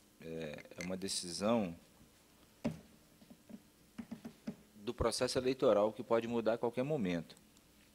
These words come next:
A lei estabelece, a lei, a lei possibilita os votos separados, inclusive, né? E que é um processo de discussão constante a cada,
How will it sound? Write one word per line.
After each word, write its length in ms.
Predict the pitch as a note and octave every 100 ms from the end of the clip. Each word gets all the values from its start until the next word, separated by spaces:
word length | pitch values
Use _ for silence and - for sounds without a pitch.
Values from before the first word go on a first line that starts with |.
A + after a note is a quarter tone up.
| - - - - - - - - - - - _ -
A 120 | F2
lei 280 | F2+ G#2+ B2+
estabelece, 1000 | - A2 F#2+ F2 F2 A#2+ B2+ - - E2+ - - - - _ _ - _ - _ _ _ - _ - - - E2
a 100 | E2+
lei, 260 | F#2+ A2+ - -
a 100 | F2
lei 220 | F2 G2+
possibilita 840 | G2+ C3 B2+ A#2+ G2+ F2+ B2 C3+ G2
os 100 | F2
votos 280 | F#2+ G#2
separados, 640 | - A2+ C3+ G#2+ G2+ F2 D#2+
inclusive, 500 | D2+ D#2 C#2+ D2 C#2 D#2+
né? 240 | E2 B2+ - -
E 80 |
que 140 | G2 C3
é 20 |
um 60 | C3
processo 340 | B2+ A#2+ B2+
de 80 | B2+
discussão 340 | - B2 C3
constante 540 | C3 B2+ A#2+ C#3+ C#3 B2+
a 60 |
cada, 680 | - C#3+ D#3+ D3+ C#3 A2+ G#2